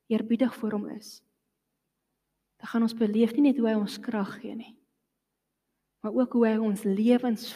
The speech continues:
vul, elke liewe deel van ons lewe, met sy teenwoordigheid. Om te beleef, om God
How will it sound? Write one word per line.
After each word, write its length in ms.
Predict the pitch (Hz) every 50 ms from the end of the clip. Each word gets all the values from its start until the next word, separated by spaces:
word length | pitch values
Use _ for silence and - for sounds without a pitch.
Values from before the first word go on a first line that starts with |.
| - -
vul, 380 | - 262 226 208 196 190 190 190 - - - - - _ _ _ _ _ _ _ -
elke 320 | 220 226 254 233 - 277
liewe 220 | 254 240 233 240 220
deel 220 | 220 196 208 202 202
van 160 | - 208 196
ons 80 | 196
lewe, 400 | - - 185 185 185 190 - 208 202 - - _ _
met 160 | - 196 -
sy 140 | - 208 196 196
teenwoordigheid. 800 | 202 202 196 185 196 185 180 180 180 214 - - - - _ _ _ _ _ _ _ _ _ _ _ _ _ _ _ _ _ _ _ _ _ _ _ _ _ _ _ _ _ _ _ _ _ _ _ _ _ _ _ _ _ _ _ _ _ _ _ _ _ -
Om 140 | 214 202 202
te 80 | 226 214
beleef, 680 | 214 214 214 208 214 226 240 254 262 247 - - - -
om 60 | 214 185
God 300 | - - - 277 269